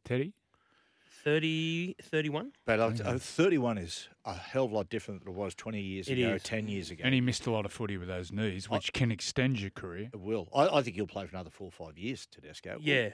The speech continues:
Speaker 3: Where do you put Tedesco, Joey, as far as the best fullbacks of all time? Gotta be.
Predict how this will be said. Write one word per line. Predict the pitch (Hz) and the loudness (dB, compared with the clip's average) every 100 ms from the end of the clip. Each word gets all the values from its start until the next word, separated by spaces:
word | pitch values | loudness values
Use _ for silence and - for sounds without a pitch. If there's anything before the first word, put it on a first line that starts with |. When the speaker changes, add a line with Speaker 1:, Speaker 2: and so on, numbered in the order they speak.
| 143 | 2
Speaker 3:
Where | 202 | 2
do | 240 | 2
you | |
put | 196 180 | 0 -2
Tedesco, | - 120 117 - - 73 - _ _ _ _ | -2 -2 -2 -2 -6 -8 -12 _ _ _ _
Joey, | - 101 98 101 | -4 0 0 -2
as | 110 101 - | -4 -6 -6
far | - 101 98 | -4 -2 -4
as | - | -6
the | 92 | -6
best | 95 - | -6 -8
fullbacks | 101 87 85 - | -10 -12 -12 -14
of | 80 | -16
all | 78 | -18
time? | - 87 80 _ _ _ _ _ - - _ | -16 -16 -18 _ _ _ _ _ -20 -20 _
Gotta | 156 147 | 2 4
be. | 98 87 85 | 2 -4 -8